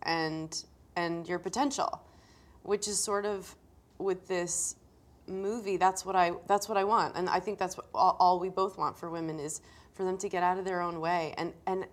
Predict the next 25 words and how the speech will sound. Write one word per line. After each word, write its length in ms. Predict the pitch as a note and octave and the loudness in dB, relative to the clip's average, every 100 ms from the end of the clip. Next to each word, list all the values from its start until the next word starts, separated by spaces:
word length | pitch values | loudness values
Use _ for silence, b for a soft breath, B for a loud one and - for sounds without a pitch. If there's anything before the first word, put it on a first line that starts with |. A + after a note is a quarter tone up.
| - - - b b | -18 -20 -20 b b
have 220 | - G#3 | -4 -4
the 80 | G3+ | -2
tools 420 | - A3 G#3+ F#3+ | -6 -4 -2 -2
to 120 | - F#3 | -4 -4
live 200 | F#3+ F#3+ | -2 0
up 160 | F#3+ | -2
to 80 | - | -4
their 160 | F3+ E3 | -6 -6
full 160 | E3+ | -8
potential, 440 | D#3+ D#3+ F3+ F3+ D#3+ | -12 -10 -8 -6 0
not 220 | D#3+ D3 | 2 2
let 140 | F3+ | 0
anything 460 | E3+ F3+ F#3 F#3 F3 | 0 0 -2 -4 -4
hold 260 | F3 E3+ | 0 0
them 160 | E3 D#3+ | -2 -2
back, 380 | E3 E3 D3+ - | 2 4 2 -2
like 200 | D#3 D#3 | -4 -2
how 160 | E3+ | -2
they 140 | D#3 D#3+ | -2 -4
feel 420 | D#3+ D#3+ D#3 D#3 b b b | -6 -6 -4 -6 b b b
they 100 | E3+ | -4
look 300 | E3+ F3 E3 | 0 0 0
or 80 | D#3+ | -4
some 240 | - E3 | -2 -4
flaw 500 | D#3+ E3 D#3+ D#3+ D3+ | -4 2 4 4 2